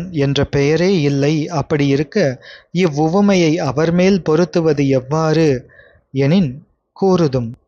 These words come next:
அகரம் எல்லா சொற்களுக்கும் மூலமாதலாலும், பிரமம் எல்லா பொருளுக்கும்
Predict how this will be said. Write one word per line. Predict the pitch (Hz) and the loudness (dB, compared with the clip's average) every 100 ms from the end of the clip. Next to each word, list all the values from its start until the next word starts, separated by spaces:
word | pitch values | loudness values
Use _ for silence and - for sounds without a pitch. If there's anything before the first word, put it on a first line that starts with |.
| - - - - - - - | -20 -20 -20 -20 -18 -14 -6
அகரம் | 143 151 226 220 226 139 147 - - | -2 0 2 2 2 -2 -6 -16 -2
எல்லா | 139 147 226 226 208 | 0 2 4 2 2
சொற்களுக்கும் | 185 - 196 185 165 170 151 139 | -2 0 0 0 0 -2 -2 0
மூலமாதலாலும், | 175 196 185 151 147 143 143 131 127 170 147 - _ - - - - 139 | 2 2 2 2 0 2 2 2 2 0 -2 -8 _ -20 -20 -20 -16 -8
பிரமம் | 127 175 214 226 175 156 190 156 | 0 2 4 4 2 -2 -8 -2
எல்லா | 135 170 220 208 | 2 2 4 2
பொருளுக்கும் | 180 165 165 214 202 - 175 | 2 0 2 2 0 -2 -4